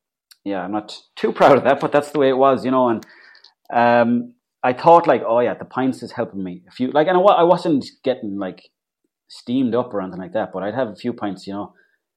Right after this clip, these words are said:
Uh, like, a midweek, you might meet a friend and he'll say, "Oh, we'll go for a pint," and then you'd have two or three, and then, you know, you might have a smoke, and you think it's improving your work 'cause you feel like you're this bit of a rebellious sort of character that's kind of, you know, you're living life on the edge, you don't give a shit.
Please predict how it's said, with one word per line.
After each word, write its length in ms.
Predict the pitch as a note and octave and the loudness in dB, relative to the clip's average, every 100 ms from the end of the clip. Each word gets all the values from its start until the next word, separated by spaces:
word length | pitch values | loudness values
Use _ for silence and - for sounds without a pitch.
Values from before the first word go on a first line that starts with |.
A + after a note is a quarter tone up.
| _ F#2+ | _ -14
Uh, 220 | G2 F#2+ | -10 -8
like, 220 | F#2+ F#2 - | -8 -10 -8
a 60 | A#2+ | -4
midweek, 480 | D3+ D3 C#3+ A#2+ | -2 0 0 0
you 80 | A#2+ | -2
might 220 | A2+ A#2 | -2 -2
meet 180 | B2 A#2+ | -2 -4
a 40 | A2 | -6
friend 300 | - A#2+ G2 | -4 -4 -4
and 80 | G2 | -6
he'll 100 | G#2 | -6
say, 160 | G#2 | -4
"Oh, 140 | C3+ F3 | -2 -2
we'll 120 | F3+ | 0
go 120 | F#3 | -2
for 220 | F3 E3+ | 0 -2
a 100 | D#3 | -2
pint," 280 | - D#3+ B2 | -4 -4 -4
and 120 | A#2 | -4
then 80 | A2 | -4
you'd 100 | A2 | -4
have 140 | A#2 - | -4 -6
two 180 | B2 | -6
or 60 | A2+ | -6
three, 300 | A2 A2 G#2 | -6 -6 -6
and 120 | G2 | -6
then, 180 | G#2+ G#2 _ _ _ _ _ | -8 -10 _ _ _ _ _
you 100 | A2 | -8
know, 380 | A2 G2+ - _ _ | -6 -6 -8 _ _
you 100 | A2 | -10
might 160 | G#2+ G#2 | -8 -8
have 100 | G2 | -12
a 40 | |
smoke, 360 | - A#2+ A2+ A2+ | -8 -6 -6 -6
and 100 | A2 | -8
you 60 | A2 | -6
think 460 | E3+ F3+ F3 - _ _ _ - | -2 -2 -2 -14 _ _ _ -12
it's 140 | B2+ C3+ | -8 -6
improving 400 | A#2+ D3 B2+ B2+ | 0 0 0 -2
your 100 | A#2 | 2
work 300 | B2+ - - | 0 0 -14
'cause 140 | G2 | -12
you 80 | G#2 | -12
feel 220 | - C3+ | -4 0
like 160 | A#2+ A2+ | 0 0
you're 120 | A2 | -4
this 160 | A2+ - | -6 -8
bit 160 | A#2 | -6
of 160 | G#2+ F#2+ | -6 -4
a 280 | G#2+ F#2+ - _ _ _ | -4 -4 -10 _ _ _
rebellious 580 | G#2+ F2 C3 B2+ A#2 - | -10 0 0 2 -4 -6
sort 200 | A#2 G2 | -6 -6
of 60 | - | -6
character 440 | A2+ G#2+ A2 G#2 | -2 -2 -2 -6
that's 300 | F#2+ F#2 - | -8 -10 -16
kind 180 | - G2+ | -12 -12
of, 80 | F#2 _ _ _ - | -12 _ _ _ -12
you 100 | G2+ | -6
know, 140 | G2+ | -6
you're 160 | F#2 G2 | -6 -8
living 200 | G2+ G#2+ | -6 -6
life 200 | G2+ - | -6 -8
on 60 | |
the 100 | F#2+ G2 | -10 -10
edge, 140 | F#2 | -10
you 60 | F#2+ | -12
don't 160 | F2 | -10
give 120 | G2+ | -12
a 40 | F2+ | -12
shit. 260 | - F2+ | -12 -12